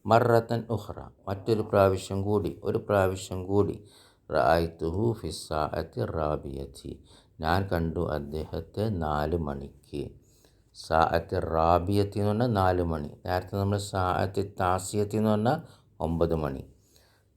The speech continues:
അശ്ശേഖ്, നാം യുംകിൻ അൻ തഖൂല, ഇങ്ങനെയും പറയാം. ഓക്കെ, യുംകിൻ സാധ്യമാണ്, അൻ തഖൂല, നീ പറയാൻ,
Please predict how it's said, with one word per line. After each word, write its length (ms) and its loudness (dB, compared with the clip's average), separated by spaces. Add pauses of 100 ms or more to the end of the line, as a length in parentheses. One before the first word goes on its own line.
അശ്ശേഖ്, 560 2 (100)
നാം 260 4 (460)
യുംകിൻ 480 4 (100)
അൻ 140 2 (100)
തഖൂല, 600 0 (640)
ഇങ്ങനെയും 600 4
പറയാം. 540 2 (1300)
ഓക്കെ, 340 -2 (300)
യുംകിൻ 640 0
സാധ്യമാണ്, 920 2 (840)
അൻ 160 4 (120)
തഖൂല, 640 -2 (540)
നീ 140 -2 (140)
പറയാൻ, 640 2